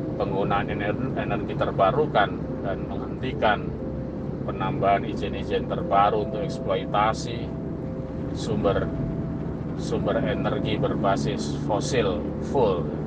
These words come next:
atau berbasis fosil yang itu memiliki jejak karbon yang besar dan mengeluarkan emisi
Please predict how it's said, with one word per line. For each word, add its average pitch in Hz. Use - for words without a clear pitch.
atau 92
berbasis -
fosil 101
yang -
itu -
memiliki 98
jejak 101
karbon 101
yang 98
besar 165
dan -
mengeluarkan -
emisi 104